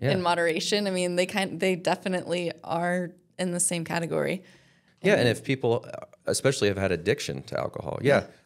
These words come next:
Speaker 1: I'm gonna have one, and then, uh, at the end of the night, they look back and they had six.
Speaker 2: Yeah.
Speaker 1: And I think it's an easy slope to fall down. So I say, "You know what?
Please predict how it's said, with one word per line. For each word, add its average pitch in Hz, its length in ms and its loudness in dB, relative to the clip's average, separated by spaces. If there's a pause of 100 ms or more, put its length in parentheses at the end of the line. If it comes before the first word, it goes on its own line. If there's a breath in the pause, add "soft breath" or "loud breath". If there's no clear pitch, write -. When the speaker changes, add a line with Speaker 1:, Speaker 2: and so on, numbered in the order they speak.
Speaker 1:
I'm 117 140 2
gonna 120 120 2
have 101 200 0
one, 98 480 2
and 92 220 -4
then, 95 200 0
uh, 82 240 0
at 87 100 -2
the 98 60 -4
end 92 100 -2
of 87 60 -2
the 90 60 -4
night, 95 280 0
they 85 100 0
look 87 200 -6
back 85 240 -2
and 85 100 -6
they 78 80 -4
had 78 200 -8
six. - 440 -8 (220)
Speaker 2:
Yeah. 208 120 -10 (100)
Speaker 1:
And 90 100 -4
I 90 60 2
think 110 160 2
it's 101 120 -2
an 90 120 -4
easy 101 300 -4
slope - 360 -4
to - 60 -10
fall - 220 -8
down. 78 220 -6
So - 140 -4
I 92 80 2
say, 95 200 0
"You 92 100 -2
know 113 140 0
what? 131 180 -2